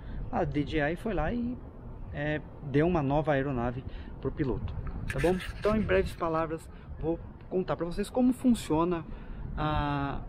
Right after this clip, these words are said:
flyaway. Quando você liga a aeronave num campo aberto, você vai ter que esperar, ah, os satélites, vários satélites em volta da Terra,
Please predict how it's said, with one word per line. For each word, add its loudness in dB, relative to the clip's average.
flyaway. 4
Quando 6
você 4
liga 4
a -2
aeronave 0
num 4
campo 2
aberto, 2
você 0
vai 2
ter -2
que -10
esperar, 2
ah, 0
os -4
satélites, 0
vários 0
satélites -4
em -2
volta -4
da 0
Terra, 0